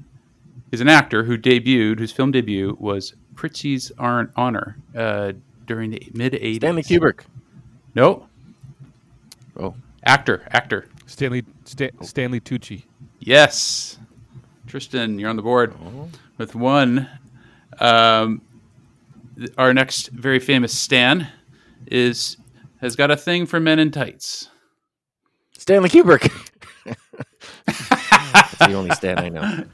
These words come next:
Speaker 1: <laughs> No.
Speaker 3: You gotta, you have to,
Speaker 1: Uh,
Speaker 3: Stan, you
Speaker 1: and
Speaker 3: have,
Speaker 1: they
Speaker 3: you
Speaker 1: tend to
Speaker 3: have
Speaker 1: have
Speaker 3: to remove
Speaker 1: superpowers.
Speaker 3: your Stanley Kubrick question now.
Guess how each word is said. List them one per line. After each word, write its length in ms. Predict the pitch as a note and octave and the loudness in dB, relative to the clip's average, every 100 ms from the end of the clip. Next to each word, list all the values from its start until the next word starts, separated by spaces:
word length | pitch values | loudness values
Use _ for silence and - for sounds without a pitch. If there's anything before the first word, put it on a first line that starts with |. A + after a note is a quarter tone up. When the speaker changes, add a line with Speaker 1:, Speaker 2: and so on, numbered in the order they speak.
| - | -8
Speaker 1:
<laughs> 0 | E3 - D3 - C3 C#3+ C#3+ | -4 -2 -4 -8 -8 -6 -8
No. 60 | D3+ | -4
Speaker 3:
You 80 | C3+ C3+ F3+ | 2 4 4
gotta, 200 | F3+ D3 | 4 0
you 240 | C3+ C3+ A#2+ | -2 -2 0
have 240 | D#3 D#3+ | 0 4
to, 60 | A#2+ | 6
Speaker 1:
Uh, 160 | A#2+ A#2 A#2 | 8 8 6
Speaker 3:
Stan, 100 | A2+ | 6
you 60 | B2 | 4
Speaker 1:
and 100 | A#2+ | 4
Speaker 3:
have, 80 | A#2+ | 6
Speaker 1:
they 120 | A#2+ | 4
Speaker 3:
you 60 | A2+ | 4
Speaker 1:
tend 220 | D#3+ D#3 | 4 4
to 60 | |
Speaker 3:
have 140 | C#3+ C3 | 4 4
Speaker 1:
have 80 | C3 | 2
Speaker 3:
to 100 | A#2+ | 0
remove 200 | C3 C3+ | 2 6
Speaker 1:
superpowers. 220 | A#2 G2+ | 6 4
Speaker 3:
your 100 | A2+ | -2
Stanley 340 | - B2 A#2+ | -4 -4 -4
Kubrick 420 | - B2+ A#2+ A2+ | -8 -8 -6 -8
question 400 | G2+ A2+ G#2+ G2+ F#2 | -8 -10 -10 -14 -14
now. 260 | F2+ F2+ | -16 -16